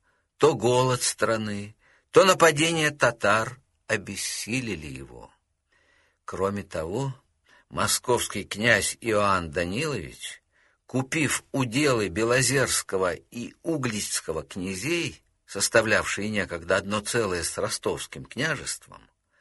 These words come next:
наложил руку свою и на сократившийся удел ростовского князя. Присланный им в Ростов воевода Василий Кочев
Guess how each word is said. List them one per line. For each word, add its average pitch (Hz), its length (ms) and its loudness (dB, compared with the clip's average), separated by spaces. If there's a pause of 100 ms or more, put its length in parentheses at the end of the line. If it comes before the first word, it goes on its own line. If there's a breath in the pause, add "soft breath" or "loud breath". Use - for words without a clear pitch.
(600 soft breath)
наложил 107 760 2
руку 135 360 2
свою 160 520 4
и 139 260 -2
на 139 100 2
сократившийся 131 1300 0
удел 101 500 -4
ростовского 95 680 -8
князя. 58 580 -18 (1700)
Присланный 120 760 0
им 135 380 -2
в 98 80 0
Ростов 104 840 0
воевода 107 560 -2
Василий 92 600 -2
Кочев - 840 -6